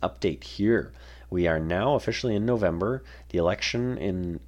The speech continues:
for all my American listeners, which I'm sure is many, many, many, I have thousands of American listeners. Uh,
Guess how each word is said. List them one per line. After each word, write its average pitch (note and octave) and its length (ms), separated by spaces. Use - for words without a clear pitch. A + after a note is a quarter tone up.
for E2+ 300
all F2+ 180
my E2+ 140
American E2 440
listeners, E2+ 400
which D#2 160
I'm D2 140
sure F2+ 200
is D#2 180
many, G2 500
many, D#2 320
many, F2+ 340
I D2+ 120
have D2 120
thousands F2 540
of D2 100
American C#2+ 440
listeners. C#2+ 460
Uh, D2+ 400